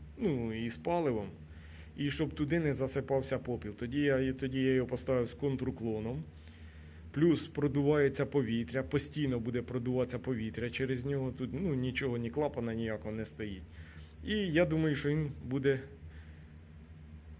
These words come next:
все время чистий. Зараз, е, виключу тен, открутю, і просто включу вентилятор. І ще подивлюся, як воно його роздує, догорить.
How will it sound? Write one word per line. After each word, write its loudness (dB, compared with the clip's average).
все -4
время 0
чистий. -6
Зараз, 0
е, 0
виключу 2
тен, 2
открутю, -2
і 0
просто 0
включу 0
вентилятор. 2
І -10
ще 0
подивлюся, 0
як 0
воно -2
його 0
роздує, 0
догорить. -2